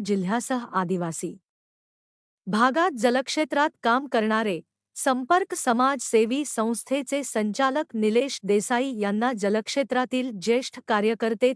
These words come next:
तथा समन्यायी पाणी हक्क परिषदेचे अध्यक्ष व भारती विद्यापीठाचे कार्याध्यक्ष आनंदराव दादा पाटील यांच्या हस्ते प्रदान करण्यात आला. यावेळी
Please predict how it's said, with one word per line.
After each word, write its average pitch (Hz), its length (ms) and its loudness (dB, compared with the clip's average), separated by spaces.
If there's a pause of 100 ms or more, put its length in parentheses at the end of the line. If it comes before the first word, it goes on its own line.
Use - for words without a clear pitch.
तथा 220 280 0
समन्यायी 240 580 0 (120)
पाणी 240 340 2 (140)
हक्क 254 260 -4 (100)
परिषदेचे 240 760 0
अध्यक्ष 202 520 -2
व 277 180 0
भारती 214 560 0
विद्यापीठाचे 233 1040 0
कार्याध्यक्ष 226 720 0
आनंदराव 254 800 0
दादा 202 500 0
पाटील 247 420 0 (120)
यांच्या 226 500 0
हस्ते 240 420 0
प्रदान 240 500 0
करण्यात 190 440 -2
आला. 160 280 -4 (920)
यावेळी 302 540 4